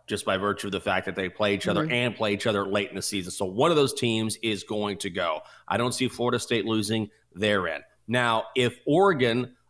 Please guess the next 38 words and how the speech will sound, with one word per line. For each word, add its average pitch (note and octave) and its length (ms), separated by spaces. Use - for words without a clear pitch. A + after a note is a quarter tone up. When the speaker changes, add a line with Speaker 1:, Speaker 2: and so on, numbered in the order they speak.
Speaker 1:
upsets A#2 840
Washington, C#3+ 920
I A#2 140
think C#3 320
they C#3+ 160
probably A2 640
jump A2 360
a G#2+ 80
one-loss A2 540
Texas G#2 380
as F#2+ 160
well. G#2 280
I A#2 120
think D3 140
the C3+ 80
best C#3 300
way D3 140
for C3 160
Texas C3+ 440
to A#2 120
get A2 160
in A#2+ 300
is, D3 280
and C3 140
this F#3+ 120
is A#3 100
a, A3+ 80
this G3+ 160
is B3+ 120
a A3+ 40
possibility, D#3+ 540
by E2 180
the D2+ 80
way, D#2+ 220
I B2 100
think C#3 320
maybe C3+ 840
it's A2 280